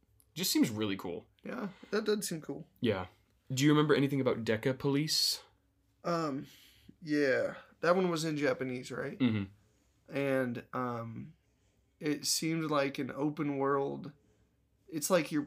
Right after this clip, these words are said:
Speaker 2: you play in a simulation, uh, as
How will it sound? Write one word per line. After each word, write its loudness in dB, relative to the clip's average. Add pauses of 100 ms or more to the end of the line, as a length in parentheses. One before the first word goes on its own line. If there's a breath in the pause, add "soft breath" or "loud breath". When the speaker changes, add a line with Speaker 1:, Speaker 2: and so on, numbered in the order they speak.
(120)
Speaker 2:
you -6
play 2
in 2
a 0
simulation, -2 (1200)
uh, -2 (260)
as 0